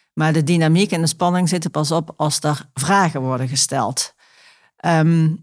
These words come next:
en dan zie je hoe, hoe heftig zo'n jongeren reageren. Maar ook hoe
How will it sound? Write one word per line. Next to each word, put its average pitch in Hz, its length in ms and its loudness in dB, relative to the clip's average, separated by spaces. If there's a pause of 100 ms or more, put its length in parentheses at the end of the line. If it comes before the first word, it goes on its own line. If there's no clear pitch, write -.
(100)
en 175 140 2
dan 160 140 4
zie 190 240 2
je 196 220 2
hoe, 170 440 2
hoe 170 260 2
heftig 180 580 2
zo'n 165 260 0
jongeren 180 400 4
reageren. 190 840 0
Maar 170 180 -2
ook 175 240 0
hoe 170 240 0